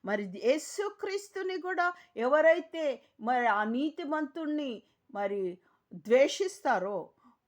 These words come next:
ఆ, వారు అపరాధులుగా ఎంచబడతారు. మరి యేసుక్రీస్తు ద్వారా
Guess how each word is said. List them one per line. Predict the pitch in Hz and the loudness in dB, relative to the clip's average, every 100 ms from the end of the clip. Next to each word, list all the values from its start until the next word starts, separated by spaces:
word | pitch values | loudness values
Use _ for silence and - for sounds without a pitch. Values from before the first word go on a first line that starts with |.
| _ | _
ఆ, | 190 185 175 147 _ | -6 -4 -6 -10 _
వారు | 175 196 185 170 165 - | 0 2 2 -2 -6 -6
అపరాధులుగా | 165 220 208 208 208 220 240 220 247 247 233 339 494 - _ 220 | -6 -2 0 2 4 4 4 2 -4 -2 2 2 2 -8 _ -6
ఎంచబడతారు. | 311 - 427 381 330 254 220 185 151 - _ _ _ - | -6 -6 -6 0 2 2 0 -4 -4 -12 _ _ _ -6
మరి | 214 208 196 180 180 _ - | -2 0 0 -2 -6 _ 0
యేసుక్రీస్తు | 254 320 - 415 - 392 415 - 392 | 0 0 -4 -6 -4 -4 -4 -6 -8
ద్వారా | 381 320 330 302 254 226 | -6 0 2 4 2 0